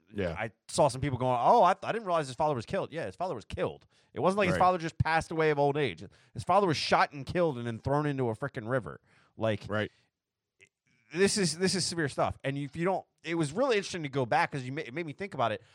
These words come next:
Speaker 2: I remember when that happened, and I was still younger. I remember hearing the stories of his gambling problems. And, oh, this, this is, this is probably a result of gambling debt that he owes. You know, they went after.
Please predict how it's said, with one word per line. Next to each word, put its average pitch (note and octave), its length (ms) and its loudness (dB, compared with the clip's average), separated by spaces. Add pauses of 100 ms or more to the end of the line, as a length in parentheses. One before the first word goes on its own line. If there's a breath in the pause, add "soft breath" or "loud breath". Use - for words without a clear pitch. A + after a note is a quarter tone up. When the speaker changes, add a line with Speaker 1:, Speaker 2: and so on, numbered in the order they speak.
(240 soft breath)
Speaker 2:
I F#3+ 200 4
remember D#3 680 -2
when B2 140 -4
that A#2+ 160 -6
happened, A#2 560 -2 (280 soft breath)
and A#2+ 100 -2
I A3 100 6
was D#4 120 0
still A3+ 220 2
younger. D#3+ 440 0 (500 soft breath)
I G#3+ 140 8
remember A#3+ 600 4
hearing G3 340 -2
the D#3+ 80 -2
stories D#3 560 -4 (320)
of C#3 160 2
his D3 180 -4
gambling D3+ 440 -2
problems. F2+ 480 -6 (240 soft breath)
And, C#3 160 -2
oh, F#3+ 320 8 (240 soft breath)
this, F3+ 220 0 (100)
this E3+ 220 0
is, D3+ 180 -2
this C#3+ 180 -4
is D#3+ 120 -6
probably B2+ 340 2
a D3 60 0
result D3+ 360 6
of D3+ 220 -4
gambling F3 480 2
debt B2 240 0
that A#2 100 -2
he A2 160 -4
owes. G2+ 280 0
You A2 60 -6
know, G#2+ 100 -4
they A2+ 140 0
went C3+ 180 -2
after. D#3 220 0